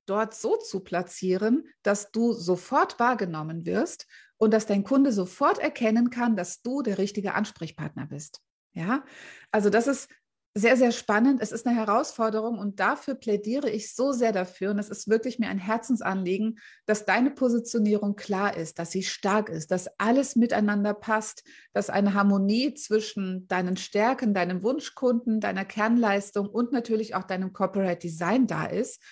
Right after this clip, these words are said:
Das heißt, auch die grafische Gestaltung deines Business, dass du wirklich dein Business so auf den Punkt bringst, dass dein Kunde sofort merkt, „Okay,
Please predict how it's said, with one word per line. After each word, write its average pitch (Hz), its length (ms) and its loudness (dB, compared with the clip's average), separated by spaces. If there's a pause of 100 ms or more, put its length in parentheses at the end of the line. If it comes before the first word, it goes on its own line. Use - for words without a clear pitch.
Das 185 180 -4
heißt, 185 240 2
auch 175 120 -2
die 175 200 -6
grafische 208 580 0
Gestaltung 180 680 0
deines 170 320 -2
Business, 180 580 -2 (500)
dass 220 160 2
du 220 160 4
wirklich 233 300 4
dein 233 180 4
Business 226 400 2
so 294 100 2
auf 330 120 2
den 277 200 -4
Punkt 262 260 -2
bringst, 196 360 -4
dass 202 100 -4
dein 196 160 -2
Kunde 233 260 2
sofort 247 560 -4
merkt, 190 400 -4
„Okay, 208 540 -2